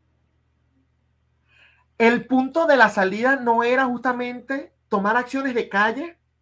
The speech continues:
para enfrentarse a la tiranía, porque la salida fue en el dos mil catorce, ya Capriles había entregado la presidencia dos veces, una del dos mil doce, una del dos mil trece, y este grupo de supuestos radicales, liderados por Leopoldo López,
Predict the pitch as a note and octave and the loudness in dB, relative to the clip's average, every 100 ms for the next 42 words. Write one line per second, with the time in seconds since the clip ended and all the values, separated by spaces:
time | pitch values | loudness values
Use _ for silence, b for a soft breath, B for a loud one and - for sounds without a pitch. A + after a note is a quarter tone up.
0 | _ _ _ _ _ - G3+ G3+ F#3 G3 | _ _ _ _ _ 4 4 4 -2 -2
1 | G3 G3 C4+ B3+ F#3 F#3+ A#3 G#3+ F3 E3 | -2 0 0 -2 -2 -2 -4 -4 -4 -4
2 | F3+ F3 G#3 A#3 A#3 A3 G#3+ A3 A3+ A3 | -2 -4 -2 -4 -4 -6 -6 -6 -2 -2
3 | E3 G#3 F3+ E3+ F3+ G3 G3 G3 E3+ E3 | -2 -6 -4 -2 -2 -4 -2 -2 -2 -2
4 | F#3 G3 - _ - F3+ E3+ D#3 D#3 F3+ | 0 -2 -4 _ -8 -6 -4 -2 0 -2
5 | F#3 D#3+ D#3 D3 F3+ G3+ F#3+ F3+ A3+ - | -4 -8 -10 -8 -6 -4 -6 -8 -12 -18
6 | - D3 E3 E3 C#3+ D3 D#3+ D#3+ F3+ F3+ | -10 -6 -4 -4 -6 -6 -4 -6 -8 -14
7 | _ _ _ _ - D3+ E3 E3 E3+ G3 | _ _ _ _ -8 -2 0 0 -4 -4
8 | A#3+ F#3+ G3+ - b b A3+ A3 B3+ B3 | -6 -6 -8 -16 b b 0 2 2 0
9 | B3+ C4 C4 B3+ A3+ A3 A#3+ B3 C4 C4 | 0 0 0 0 -4 -4 -4 -2 -2 0
10 | A#3 A3+ F#3 D#3+ D#3+ F#3 - F#3 D#3 C3+ | 0 0 -2 -2 -2 -4 -4 -6 -6 -8
11 | C3 D3+ F#3 E3 D#3 D3+ _ | -6 -2 0 0 -2 -12 _